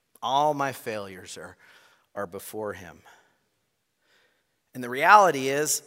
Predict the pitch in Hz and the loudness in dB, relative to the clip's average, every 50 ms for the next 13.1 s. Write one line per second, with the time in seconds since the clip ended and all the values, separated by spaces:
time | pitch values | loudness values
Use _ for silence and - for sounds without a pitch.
0 | - _ _ _ - 113 135 190 240 220 170 170 165 156 139 123 - - 156 160 | -16 _ _ _ -6 -4 0 0 0 2 4 4 4 4 4 2 -4 -6 -2 -2
1 | 170 185 190 190 190 - - - - - 170 175 165 - - 123 123 - - - | 0 0 -2 -2 -2 -2 -2 -2 -2 -2 -2 -4 -6 -6 -8 -8 -6 -8 -8 -10
2 | 127 127 - - 151 151 147 - - - - - _ _ _ _ _ _ _ _ | -10 -10 -8 -6 -6 -6 -6 -6 -12 -18 -20 -20 _ _ _ _ _ _ _ _
3 | _ _ _ _ _ _ _ _ _ _ _ _ _ _ _ _ _ _ _ _ | _ _ _ _ _ _ _ _ _ _ _ _ _ _ _ _ _ _ _ _
4 | _ _ _ _ - 151 214 262 262 254 233 180 - - 185 180 - - 156 - | _ _ _ _ -8 -6 -4 -2 0 0 0 0 -2 -2 -2 -4 -4 -6 -10 -10
5 | - - 120 101 101 - - - 330 330 294 - 85 104 104 - 107 120 175 220 | -10 -10 -10 -12 -12 -12 -12 -10 -8 -8 -8 -8 -10 -12 -12 -14 -12 -12 -12 -12
6 | 214 127 120 104 95 - - - 170 175 - 175 175 - - - - - - _ | -10 -10 -12 -10 -10 -10 -10 -10 -12 -14 -18 -20 -20 -18 -18 -18 -18 -20 -20 _
7 | _ _ 110 107 104 - - - 110 104 104 95 - - 90 82 120 139 135 - | _ _ -20 -20 -20 -20 -18 -16 -14 -14 -14 -16 -18 -18 -16 -14 -12 -10 -10 -10
8 | 107 101 120 139 147 143 143 143 143 147 156 151 156 175 190 175 - 92 - 87 | -12 -12 -14 -14 -14 -14 -14 -14 -16 -16 -18 -18 -16 -16 -16 -14 -14 -16 -16 -20
9 | 85 - - - - - _ _ _ _ _ _ _ _ _ _ _ _ _ _ | -20 -20 -20 -20 -20 -20 _ _ _ _ _ _ _ _ _ _ _ _ _ _
10 | _ _ _ _ _ _ _ _ - - _ _ - 131 117 113 117 120 123 117 | _ _ _ _ _ _ _ _ -20 -20 _ _ -20 -18 -14 -12 -10 -10 -8 -8
11 | 107 104 98 - - - - 92 90 - - - _ - - - - - _ _ | -10 -12 -12 -12 -14 -14 -14 -16 -20 -20 -20 -20 _ -20 -18 -18 -18 -20 _ _
12 | _ _ _ _ - 113 101 104 110 110 117 117 104 110 113 113 110 107 95 - | _ _ _ _ -18 -18 -16 -14 -14 -12 -12 -12 -10 -10 -12 -12 -12 -16 -18 -20
13 | - 67 | -20 -20